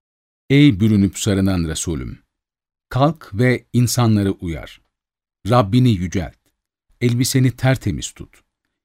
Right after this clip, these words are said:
Kötü şeyleri terk et. Yaptığın iyiliği çok görerek başa kalkma ve Rabbin için artık sabret." Müddessir suresi bir ila yedinci ayetler.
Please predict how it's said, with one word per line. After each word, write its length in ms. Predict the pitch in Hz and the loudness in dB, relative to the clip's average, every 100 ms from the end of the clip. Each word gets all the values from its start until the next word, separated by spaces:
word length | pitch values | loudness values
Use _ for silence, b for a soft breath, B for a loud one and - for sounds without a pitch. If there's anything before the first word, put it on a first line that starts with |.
| - | -2
Kötü 260 | 143 - | -2 0
şeyleri 480 | 156 147 131 123 117 | 0 2 4 2 -2
terk 340 | - 117 - - | -2 -4 -4 -12
et. 260 | - - _ _ _ _ | -18 -20 _ _ _ _
Yaptığın 500 | 117 131 - 147 151 | -2 -2 2 4 6
iyiliği 420 | 139 135 131 127 - | 6 4 2 0 0
çok 260 | 143 - | -6 -2
görerek 440 | 135 123 117 113 - | 0 0 0 -4 -8
başa 260 | 101 110 - | -6 -6 -6
kalkma 480 | 113 110 - 107 - _ _ _ _ 104 | -6 -6 -10 -14 -18 _ _ _ _ -2
ve 280 | 107 92 _ - | -2 -2 _ -4
Rabbin 280 | 113 101 117 | -2 0 0
için 220 | 113 107 | 0 0
artık 380 | 101 90 90 - | -2 -4 -10 -8
sabret." 580 | 90 80 - - _ _ _ _ _ _ _ _ _ _ _ _ _ _ _ _ _ 101 | -8 -8 -12 -20 _ _ _ _ _ _ _ _ _ _ _ _ _ _ _ _ _ -2
Müddessir 480 | 117 127 117 147 | 0 0 0 -2
suresi 640 | 123 101 78 60 - 127 117 | -2 -4 -8 -8 -4 -4 -4
bir 180 | 92 143 | -2 0
ila 260 | 139 135 127 | 0 0 0
yedinci 480 | 101 95 101 95 82 | 0 0 0 0 -4
ayetler. 560 | 62 62 - 57 - | -8 -14 -16 -16 -18